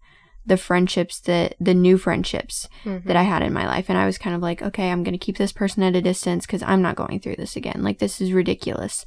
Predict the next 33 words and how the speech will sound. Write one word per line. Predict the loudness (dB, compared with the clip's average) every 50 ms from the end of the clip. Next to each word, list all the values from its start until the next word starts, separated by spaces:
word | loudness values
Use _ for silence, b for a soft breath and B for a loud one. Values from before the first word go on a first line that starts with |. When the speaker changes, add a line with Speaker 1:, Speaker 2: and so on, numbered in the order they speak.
| 0
Speaker 1:
If | 2 4 4 4 0 0 4
all | 6 8 8 8 8
that | 6 6 4 2
friendship | 2 4 4 4 4 4 2 0 0
brings | -2 -4 0 2 4 4 4 4 4 4 4 2 2 0 -2 -4 -6 b b b b b b b 0
is | 4 6 6 6 6 4 -2
pain | -4 0 2 4 6 6 6 6 4 4
and | 4 2 2
disappointment | 2 2 -2 -2 0 0 2 2 2 2 2 0
in | 0
that | 0 0 -2
person, | -2 -2 -2 -2 0 0 0 2 2 2 2
then, | 2 2 2 2 0 0 -2 -6 -8 -4
like, | -2 -2 -2 -2 -2
what's | -4 -4 -6 -4
the | -8 -10
point | -10 -8 -8 -6 -6 -6 -8 -8 -8 -10
of | -8
having | -8 -8 -10 -8 -8 -10 -10
friendships? | -10 -8 -8 -8 -8 -8 -10 -12 -12 -14 -16 -18 B B B B B B B B B B
And | 6 6 8 6 6 4
so | 2 2 2 4 4 4 4 2 2 0 0 -4 -2 _
that | 2 4 4
was | 4 2 0
something | 0 0 2 2 2 2
that | 2 2 0 0 -2 -4
I | -4 -6
kind | -4 -2 -2 -2 0
of | 0
had | 0 2 2
to | 2 2
work | 2 2 4 4 4 4 2 -2
through. | -4 0 0 2 2 2 2 2 0